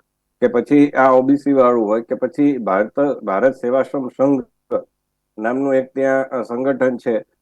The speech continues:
એના ઉપર પ્રતિબંધ મૂકવાની વાત કરી તો સાધુ સંતો રસ્તા ઉપર આવી ગયા છે. તો આ બધું, અ, એના કારણે હિન્દુ મતો છે એકત્ર થવાના છે.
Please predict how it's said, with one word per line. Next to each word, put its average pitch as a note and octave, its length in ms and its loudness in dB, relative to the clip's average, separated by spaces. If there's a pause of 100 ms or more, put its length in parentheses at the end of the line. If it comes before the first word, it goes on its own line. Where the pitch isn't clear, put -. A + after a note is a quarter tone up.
(120)
એના A#2+ 240 0
ઉપર C3+ 200 0
પ્રતિબંધ B2+ 440 0
મૂકવાની B2+ 420 -2
વાત A#2+ 200 -4
કરી A#2 240 -8
તો A#2+ 160 -4
સાધુ G#2 300 -2
સંતો C3 500 2
રસ્તા A#2 320 -4
ઉપર A#2 220 -4
આવી G#2+ 140 -2
ગયા F#2+ 160 -6
છે. F2+ 240 -12 (460)
તો C#3 80 0
આ C#3+ 220 2
બધું, D3 460 2
અ, B2+ 320 0
એના C3+ 240 -4
કારણે C#3 360 0
હિન્દુ B2+ 340 -2
મતો C3+ 340 -4
છે C#3+ 140 -8
એકત્ર B2 480 -4
થવાના G#2+ 440 -4
છે. F#2 180 -10